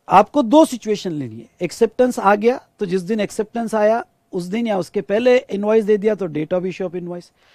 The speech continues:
या नहीं आया होगा तो छह महीने के पहले या छह महीने तक आपने इनवॉइस दे दिया तो date of acceptance of invoice। और आपकी लास्ट डेट क्या होगी, एक्सेप्टेंस आ गया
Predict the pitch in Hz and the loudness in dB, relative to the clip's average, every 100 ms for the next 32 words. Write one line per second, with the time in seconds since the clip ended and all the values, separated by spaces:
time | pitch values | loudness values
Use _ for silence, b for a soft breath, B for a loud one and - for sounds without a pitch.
0 | _ 185 190 196 311 330 254 196 180 208 | _ 0 0 4 8 10 10 8 4 2
1 | 233 - - 269 269 254 247 240 233 214 | 0 -4 0 2 2 -2 -4 -2 -2 2
2 | 220 277 285 233 202 202 208 202 233 190 | 2 4 4 4 0 -4 -4 -4 -2 -2
3 | 170 185 175 185 196 180 175 175 160 139 | -2 -6 -2 -2 0 -2 -4 -6 -6 -8
4 | 135 143 139 - - 151 185 - 214 120 | -8 -10 -12 -16 -16 -14 -14 -14 -12 -14
5 | 107 _ _ _ _ _ _ - 185 269 | -16 _ _ _ _ _ _ 2 8 8
6 | 262 _ - 170 - 226 202 233 220 247 | 6 _ -2 0 0 4 6 6 6 4
7 | - 240 226 233 _ _ _ - 196 - | 4 2 0 -4 _ _ _ -4 -2 2
8 | 302 - 359 277 247 226 226 220 | 0 6 4 6 4 4 2 2